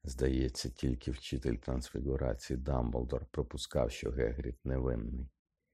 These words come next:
Він переконав Діпіта лишити Гегріда лісником. Так, мабуть, Дамблдор здогадався.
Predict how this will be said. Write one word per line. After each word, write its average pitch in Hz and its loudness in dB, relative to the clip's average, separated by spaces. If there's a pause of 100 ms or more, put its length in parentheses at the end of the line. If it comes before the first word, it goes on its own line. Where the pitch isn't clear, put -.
(760)
Він 73 4
переконав 65 2
Діпіта 65 0
лишити - 0
Гегріда 60 2
лісником. 64 -2 (1300)
Так, 62 -4
мабуть, 62 0
Дамблдор 65 0
здогадався. - -2